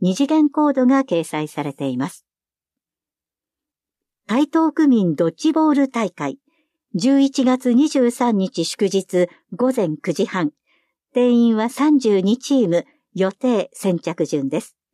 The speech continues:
締め切り、十月二十五日水曜日。費用、申し込み方法と詳しくは、台東区民スポーツ振興協議会ホームページをご覧になるか、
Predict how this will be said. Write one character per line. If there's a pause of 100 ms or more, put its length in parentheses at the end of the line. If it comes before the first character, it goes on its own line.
(420)
締
め
切
り、 (240)
十
月
二
十
五
日
水
曜
日。 (340)
費
用、
申
し
込
み
方
法
と
詳
し
く
は、 (320)
台
東
区
民
ス
ポ
ー
ツ
振
興
協
議
会
ホ
ー
ム
ペ
ー
ジ
を
ご
覧
に
な
る
か、